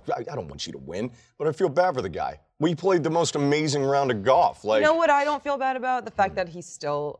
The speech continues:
Speaker 2: won and got the money.
Speaker 1: Yeah.
Speaker 2: So
Speaker 1: So whatever.
Speaker 2: that, that dulls my guilt a little bit.
Speaker 1: Yeah, but congratulations to Molinari, I
Speaker 2: Yeah, I
Speaker 1: guess.
Speaker 2: guess.
Speaker 1: Tiger's back. It's gonna be great. By the way,
Speaker 2: Hmm.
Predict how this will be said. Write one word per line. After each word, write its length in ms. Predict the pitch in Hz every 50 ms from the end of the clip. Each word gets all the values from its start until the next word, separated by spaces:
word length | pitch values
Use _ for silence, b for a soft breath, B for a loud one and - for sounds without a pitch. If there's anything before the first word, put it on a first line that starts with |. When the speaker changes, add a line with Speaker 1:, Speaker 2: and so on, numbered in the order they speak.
| _ -
Speaker 2:
won 420 | - 139 139 139 135 135 139 131
and 160 | - - 147 139
got 220 | - 135 - -
the 60 | 139
money. 340 | 131 120 90 85 85 80 - _ _ _ _ _ _ - - - _ -
Speaker 1:
Yeah. 160 | 104 98 85 - - _ _ _ _
Speaker 2:
So 420 | _ - 160 147 143 135 143 143 127 -
Speaker 1:
So 260 | - - - 95 85 80
whatever. 340 | 78 - 80 82 82 - -
Speaker 2:
that, 280 | 208 214 208 - - 185
that 320 | 214 202 185 - _ _ _ _ _ _ _ _ _ _ _ _ 180 175 151
dulls 640 | 208 208 208 208 202 196 190 180 175 156 131 170
my 560 | 190 175 165 165 160 160 156 151 156 147 143 _ - 165
guilt 320 | 131 - 180 156 156 156 165
a 40 | 151
little 260 | 147 135 135 135 123
bit. 240 | - 120 113 - -
Speaker 1:
Yeah, 220 | 87 82 71 - - - _ -
but 180 | 110 107 92
congratulations 840 | - 123 110 120 135 131 123 110 107 107 113 113 110 - 110 101 -
to 80 | - 98
Molinari, 840 | 92 92 95 95 95 95 92 92 92 92 92 92 90 90 90 -
I 40 | - 180
Speaker 2:
Yeah, 160 | 170 160 139
I 80 | 143
Speaker 1:
guess. 100 | 151 -
Speaker 2:
guess. 380 | 127 131 127 - - - _ _ _ -
Speaker 1:
Tiger's 380 | - 107 104 98 95 95 82 73
back. 400 | 69 92 87 87 85 80 - 90
It's 120 | - -
gonna 200 | - 95 90 90
be 160 | 80 76 80 78
great. 560 | 73 80 80 85 82 82 82 80 - - - _ _ _ _ _ _ -
By 120 | 123 120 113
the 80 | 110
way, 260 | 104 95 85 78 67 - _ _ - 170
Speaker 2:
Hmm. 140 | 175 165